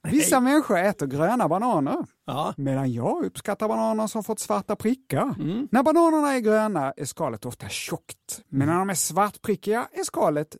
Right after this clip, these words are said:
Speaker 1: tunnare.
Speaker 2: Mhm.
Speaker 1: Vad är det som händer?
Speaker 2: Ja, vätskan lämnar skal-, skalet. Cellerna blir mjuka och skalet blir tunt och lätt. Fråga fyra.
Speaker 1: Viktor fortsätter. Blir innersta delen av skalet på gröna bananer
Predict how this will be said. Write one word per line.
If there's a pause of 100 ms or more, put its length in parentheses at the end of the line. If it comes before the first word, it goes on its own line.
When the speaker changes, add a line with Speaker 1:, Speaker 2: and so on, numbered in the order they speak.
(120)
Speaker 1:
tunnare. (220)
Speaker 2:
Mhm. (140)
Speaker 1:
Vad
är
det
som
händer? (120)
Speaker 2:
Ja, (180)
vätskan
lämnar
skal-,
skalet.
Cellerna
blir
mjuka
och
skalet
blir
tunt
och
lätt.
Fråga
fyra. (100)
Speaker 1:
Viktor
fortsätter. (240)
Blir
innersta
delen
av
skalet
på
gröna
bananer